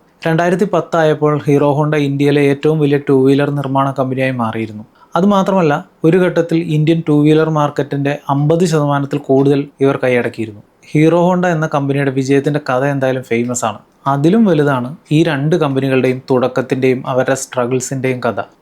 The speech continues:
ഹീറോയുടെ കാര്യമെടുത്താൽ ആയിരത്തി തൊള്ളായിരത്തി അമ്പത്താറിൽ ബ്രിജ് മോഹൻലാൽ മുഞ്ചാലും സഹോദരന്മാരും ചേർന്നാണ്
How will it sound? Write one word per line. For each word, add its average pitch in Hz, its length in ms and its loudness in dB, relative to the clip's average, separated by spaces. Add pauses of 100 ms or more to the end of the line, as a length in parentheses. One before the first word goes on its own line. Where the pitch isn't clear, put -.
ഹീറോയുടെ 151 500 2
കാര്യമെടുത്താൽ 135 580 0
ആയിരത്തി 131 300 -2
തൊള്ളായിരത്തി 135 400 0
അമ്പത്താറിൽ 123 520 -2 (420)
ബ്രിജ് 139 320 0
മോഹൻലാൽ 156 540 0
മുഞ്ചാലും 131 460 -2 (100)
സഹോദരന്മാരും 135 720 0
ചേർന്നാണ് 123 420 -2